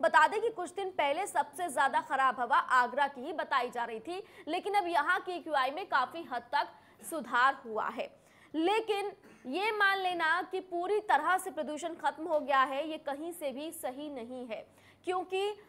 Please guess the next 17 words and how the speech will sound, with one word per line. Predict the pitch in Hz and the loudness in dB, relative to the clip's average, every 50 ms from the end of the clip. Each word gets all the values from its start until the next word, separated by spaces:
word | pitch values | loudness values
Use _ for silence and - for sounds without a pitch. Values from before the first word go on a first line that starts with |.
| - _ - | -20 _ 2
हल्की | 320 311 330 349 330 - 381 403 | 4 4 4 4 0 -2 -4 -2
जो | 330 381 392 | -2 -2 -6
धुंध | 277 226 262 285 330 320 339 | -6 -6 -8 -10 -8 -8 -8
की | 339 359 370 349 | -6 -6 -8 -8
चादर | - - 302 262 240 254 247 339 349 | -6 0 2 2 2 4 4 2 2
है | 359 320 320 330 | 2 2 0 0
वो | 285 247 269 294 359 392 | 0 -2 -4 -4 -4 -4
सुबह | - 359 294 330 330 | -6 -4 -2 -2 -2
सुबह | 330 - 240 330 320 320 | -2 -2 -2 0 0 2
लोगों | 311 302 285 277 302 | 2 0 -2 -2 -6
को | 277 311 294 | -6 -6 -6
दिखाई | 254 277 - 277 269 269 | -8 -6 -2 0 0 0
दे | 262 262 | 0 -2
रही | 262 269 262 254 | -4 -4 -4 -4
है, | 294 311 | -4 -4
लेकिन | 302 277 285 - 339 330 | -4 -6 -8 -8 -10 -8
वो | 339 339 359 370 370 | -6 -2 -2 -2 -4